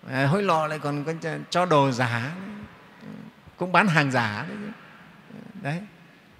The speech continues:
Nên sau này khi mà học Phật tu tập ra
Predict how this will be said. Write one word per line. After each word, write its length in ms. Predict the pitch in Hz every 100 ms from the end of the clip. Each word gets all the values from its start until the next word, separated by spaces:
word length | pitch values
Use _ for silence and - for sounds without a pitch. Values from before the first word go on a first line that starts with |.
| - - _ _ -
Nên 120 | 170
sau 260 | - 175 165
này 320 | 147 131 127
khi 160 | 156 156
mà 280 | 143 131 117
học 240 | 127 120 -
Phật 140 | 127 -
tu 120 | 151 147
tập 200 | 123 -
ra 280 | 131 127